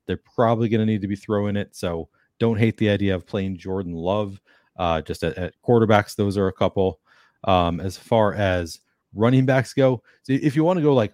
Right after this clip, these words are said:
way, way off the wall, which I like to do from time to time, uh, and I did this last week, and it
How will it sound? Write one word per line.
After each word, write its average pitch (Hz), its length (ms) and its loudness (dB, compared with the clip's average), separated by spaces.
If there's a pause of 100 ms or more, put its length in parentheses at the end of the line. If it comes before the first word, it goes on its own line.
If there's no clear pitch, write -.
(120)
way, 113 580 2
way 107 520 0
off 113 260 -4
the 120 80 -6
wall, 123 240 -2
which 98 160 -8
I 98 160 -4
like 98 300 -8
to - 80 -16
do 101 200 -6
from 95 360 -8
time 98 260 -4
to 98 80 -10
time, 95 360 -4 (280)
uh, 90 120 -4
and 101 100 -6
I 101 40 -4
did 143 180 -6
this 135 180 -6
last 104 280 -4
week, 107 160 -6
and 101 100 -4
it 95 140 -6